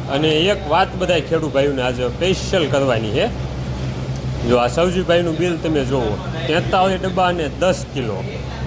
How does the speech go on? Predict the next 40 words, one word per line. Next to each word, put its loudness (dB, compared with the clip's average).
હવે -2
એ 0
માંડવી 0
કેટલી 2
હતી -2
એ 0
તમને 0
કહું, -2
એ -2
માંડવી 0
રહી 2
ને 2
ભાઈ, 2
એ 0
માંડવી 0
ટોટલ 2
બધી 2
થાય 2
અને 2
ત્રાણું 4
ચોરાણું 4
મણ 4
જેવી 2
હતી. 0
હવે 4
ચોરાણું 4
મણ 2
તમે 0
ધારો 2
ને, 2
તોય 4
તે 4
એનો 2
હિસાબ 2
મારો 4
ને, 2
એટલે 4
તેતાલીસ 2
ડબ્બા 2
અને 2